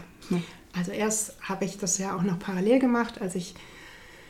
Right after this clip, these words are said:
Speaker 2: dann Focus Blue gegründet habe, hatte ich halt noch einen Hauptjob. Und zwar habe ich viele Jahre als Personaler, offiziell, äh, Bezeichnung Human Resources Manager, ähm, bei einem großen Konzern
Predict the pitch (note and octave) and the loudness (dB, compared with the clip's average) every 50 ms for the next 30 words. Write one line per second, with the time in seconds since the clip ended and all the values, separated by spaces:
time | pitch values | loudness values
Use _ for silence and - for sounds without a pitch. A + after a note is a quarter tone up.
0 | - - - - G#3 G#3 G#3 G3+ G3+ F#3+ F3 - B3 A#3 A#3+ A#3 - A#3 B3 A3 | -20 -8 -2 2 4 6 6 6 6 6 6 6 8 8 8 8 8 8 8 8
1 | A#3 A3+ A3+ A3+ A#3+ B3+ B3 A#3+ - - A3 A3 G#3+ G#3 G3 G#3+ G#3+ - - G3+ | 8 8 10 10 10 10 10 8 4 2 2 2 4 4 4 2 0 2 2 2
2 | F#3 G3 - - G3+ G3+ G3 F#3+ G#3 G3+ F3+ E3+ F#3 G3 F#3 F3+ F3 E3+ - C4+ | 2 0 -2 -2 -2 -2 0 0 0 0 0 0 0 0 2 2 2 4 4 4
3 | C#4 - - - B3+ C4 C4 - - - - A#3+ G#3+ - - G3 G3+ G3+ G3+ G3+ | 4 4 4 6 6 6 6 2 -2 0 2 2 2 2 2 0 0 0 0 0
4 | G3+ - - - - - - A#3 A3 A3+ A3 G#3+ G#3+ G#3+ G#3 G#3 G#3 G#3 - G3+ | -2 -4 -6 -12 -8 -4 -2 0 2 4 4 4 4 4 4 2 2 0 0 -2
5 | G3+ - - - - - - - - G#3 - G#3 G3 F#3+ F#3+ G3+ A3 A3 G#3 G#3 | -4 -4 -4 -4 -4 -6 -6 -4 -4 -2 0 0 0 0 2 2 4 4 2 2
6 | G#3 G#3 - - - - - - - - - - G#3+ G3+ A3 G#3+ A3 - A3 G#3+ | 0 -6 -12 -16 -16 -18 -18 -18 -20 -10 -4 0 2 2 2 2 2 2 4 6
7 | G#3+ G#3+ G#3 G#3+ - G#3 G#3 G#3 G#3 G#3 - - - - - - - - - - | 6 6 6 4 4 4 4 4 4 2 0 -4 -12 -16 -20 -20 -20 -20 -20 -20
8 | - - - - - A#3 A3+ - A#3 G#3+ G#3+ G#3+ - A3 G#3+ G#3+ A3 B3 A#3+ A3+ | -20 -20 -6 0 2 2 4 6 6 4 4 4 4 6 8 8 10 10 8 8
9 | A3 A3 G#3+ - - A3 A3 G#3+ - - - A#3 A3 A#3 A3+ G#3+ A3+ G#3+ G#3+ G#3+ | 6 6 6 6 6 4 0 0 -2 -2 0 2 4 4 2 2 2 2 2 2
10 | G#3+ G#3+ - - - - - - - - - - - G#3 G3 G3 G3 G3 G3 G3 | 0 -2 -8 -16 -18 -18 -20 -20 -20 -20 -20 -10 -6 -4 -4 -2 -2 -2 -2 0
11 | F#3+ F#3+ F#3+ F#3+ - - - - - - - - - - F#3+ G3 F#3+ G3+ G3 G3 | 0 -2 -2 -4 -8 -12 -20 -20 -20 -20 -20 -16 -12 -10 -6 -6 -4 -4 -2 -2
12 | G3 G3 F3+ F#3+ G#3 G#3 - G#3+ G3+ - G3+ F#3 F3 - - F#3+ G3+ G3+ G3 | -2 -2 -2 -2 -2 -2 -2 -2 -2 -2 -2 -2 -2 -2 -2 0 0 0 -2